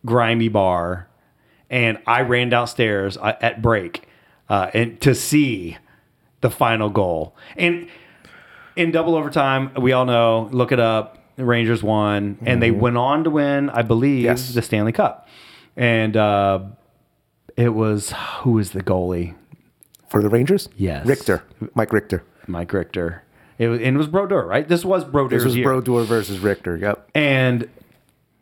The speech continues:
Speaker 1: uh, I was able to go downstairs and see that goal. And if I'm not mistaken, it came from behind the net.
Speaker 2: Yeah, it was a wrap.
Speaker 1: Ah, that,
Speaker 2: It
Speaker 1: I'm
Speaker 2: was such a
Speaker 1: telling,
Speaker 2: cheap goal.
Speaker 1: I'm telling you now,
Speaker 2: Yeah.
Speaker 1: s-, that was, that was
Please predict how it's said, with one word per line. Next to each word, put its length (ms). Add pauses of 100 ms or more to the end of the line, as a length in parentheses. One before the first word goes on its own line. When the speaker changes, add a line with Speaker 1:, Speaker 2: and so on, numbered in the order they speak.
(400)
Speaker 1:
uh, 520 (420)
I 200
was 180
able 220
to 60
go 120
downstairs 640
and 160
see 240
that 240
goal. 460
And 160
if 160
I'm 120
not 120
mistaken, 340
it 80
came 240
from 220
behind 340
the 60
net. 240
Speaker 2:
Yeah, 100
it 40
was 140
a 60
wrap. 280
Speaker 1:
Ah, 460
that, 200
Speaker 2:
It 40 (200)
Speaker 1:
I'm 100
Speaker 2:
was 100
such 80
a 40
Speaker 1:
telling, 140
Speaker 2:
cheap 380
goal. 100
Speaker 1:
I'm 160
telling 320
you 100
now, 240
Speaker 2:
Yeah. 220 (500)
Speaker 1:
s-, 200
that 300
was, 500
that 200
was 480